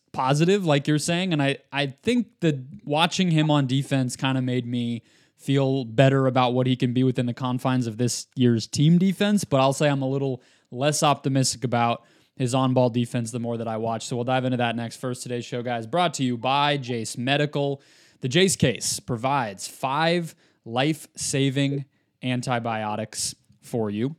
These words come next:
for emergency use. All it takes to get a Jase case is fill out a simple online form, jump on a quick call with one of their board-certified physicians in certain instances,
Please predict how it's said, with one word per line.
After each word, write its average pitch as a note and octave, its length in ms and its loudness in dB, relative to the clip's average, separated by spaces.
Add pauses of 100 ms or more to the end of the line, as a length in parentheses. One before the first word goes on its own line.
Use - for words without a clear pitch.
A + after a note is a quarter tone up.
(840)
for C3+ 160 2
emergency A#2 480 -4
use. A2+ 400 -6
All A2+ 160 -8
it - 80 -14
takes A#2 240 -8
to A#2 80 -12
get C#3 200 2
a G#3+ 60 6
Jase A2 260 -2
case G#2+ 360 -10
is A#2 120 -8
fill C3+ 160 -6
out B2 120 -2
a A#2 60 -6
simple B2+ 260 -4
online A#2+ 340 -6
form, C#3+ 360 -6 (320)
jump F3+ 240 2
on E3+ 80 4
a D#3 60 2
quick D3+ 240 0
call D#3 260 4
with D3 120 4
one C3 120 0
of C3 60 0
their B2+ 100 0
board-certified B2 720 -4
physicians B2 480 0
in A2 100 -2
certain D3+ 320 2
instances, B2+ 600 -6